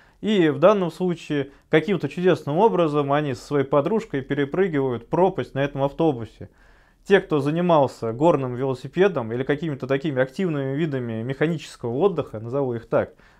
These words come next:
понимают, что для того, чтобы долететь с одной стороны пропасти на другую сторону пропасти, нужно иметь соответствующую начальную плоскость, чтобы у нас парабола получилась такой, что конечная точка у нас лежит в том пространстве, куда нам нужно было приземлиться.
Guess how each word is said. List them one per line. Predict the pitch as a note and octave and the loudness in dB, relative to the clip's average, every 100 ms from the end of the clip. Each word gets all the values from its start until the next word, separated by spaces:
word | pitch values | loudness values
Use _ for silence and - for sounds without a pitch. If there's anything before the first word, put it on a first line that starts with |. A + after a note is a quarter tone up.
| - | -4
понимают, | D3 F#3+ F#3+ B2 - | -2 2 4 2 0
что | A#2+ | -6
для | B2+ | 0
того, | E3+ E3 | 2 2
чтобы | C3 C3 A#2+ B2 | 0 -4 -6 -2
долететь | D3 F3 - C#3+ - _ _ _ | -2 -2 0 -2 -2 _ _ _
с | - | 2
одной | F3+ F#3+ D#3+ | 2 4 0
стороны | - D3 C#3+ | -2 -4 0
пропасти | F3 B2 - - | 2 2 -2 -10
на | A#2 | -6
другую | C3 E3 B3+ | -4 0 0
сторону | B3 G#3+ F#3+ | 2 0 0
пропасти, | F#3+ F#3+ F3+ - - | 0 0 0 -8 -8
нужно | C#3 D3 C3+ D3+ | -2 -2 0 -2
иметь | D3 A2 - _ _ _ | -4 -6 -10 _ _ _
соответствующую | - F#3 G3 G3 C#3 - B2+ - | 0 6 6 6 4 2 -6 -4
начальную | D#3 F#3 C3+ B2 | 0 2 2 0
плоскость, | G3 B3+ B3+ D#3 - | 4 4 2 -6 -4
чтобы | D#3+ C#3+ | -4 -2
у | |
нас | C#3+ A#2+ | -2 -2
парабола | - D3+ A#3+ F#3+ D#3 | 2 6 6 6 4
получилась | C#3+ D3+ D#3 E3 B2 A2+ | 2 -2 -2 -2 -4 -2
такой, | - C#3+ B3 C4+ - _ _ _ | -2 2 2 0 -6 _ _ _
что | - F#3 C#3 | 2 4 6
конечная | D#3 A#3 B3+ F#3+ | 4 2 0 -2
точка | F#3 F3+ - C3+ | 2 0 0 -4
у | |
нас | D#3+ A3 C3+ | 0 -2 0
лежит | C#3 E3+ F#3 - - - _ | 0 4 2 0 -20 -20 _
в | - | 4
том | F3+ | 4
пространстве, | C#3 C3+ C3+ G#3+ A#3 - | 6 2 4 2 2 0
куда | D3+ | 0
нам | D#3 | 2
нужно | D3+ C#3+ | -2 -2
было | C#3+ | -4
приземлиться. | C3+ B2+ C#3+ C3+ A#2 - | -2 -6 -6 -6 -6 -10